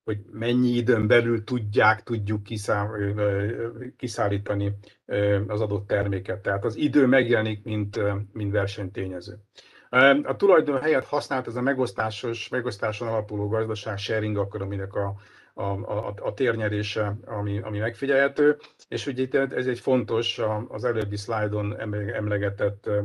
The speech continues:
C two C vagy, ö, ö, háztartások, természetes személyek közötti tranzakcióknak a térnyerésével, tehát hogy mindenki kereskedői, eladó is és értékesítő is, és vannak olyan termékek, szolgáltatások, ahol bizony, ö,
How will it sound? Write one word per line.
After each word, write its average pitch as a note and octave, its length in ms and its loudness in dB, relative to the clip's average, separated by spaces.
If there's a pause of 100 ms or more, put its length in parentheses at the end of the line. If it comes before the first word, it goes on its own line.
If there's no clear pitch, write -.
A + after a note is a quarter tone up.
C A#2+ 320 -4
two G#2+ 120 -8
C G#2+ 260 -4
vagy, G#2 280 2
ö, G#2 140 0 (440)
ö, G#2+ 240 2 (140)
háztartások, A2+ 1040 -2
természetes A2+ 560 0
személyek G#2+ 380 -2
közötti G#2 420 -4
tranzakcióknak G2+ 760 -6
a G2 80 -4
térnyerésével, G#2+ 760 -2
tehát G#2+ 260 -4
hogy A2 100 -8
mindenki G#2 480 -4
kereskedői, G2+ 840 -4 (140)
eladó A2+ 380 2
is G#2 140 -4
és G2+ 140 -8
értékesítő G2+ 960 -6
is, B2 340 -6 (340)
és A2 180 -6
vannak A2+ 320 -2
olyan G2+ 200 -2
termékek, G#2+ 440 0
szolgáltatások, G#2 1000 -2 (200)
ahol A2 280 4
bizony, G#2 280 -2
ö, G2+ 440 -2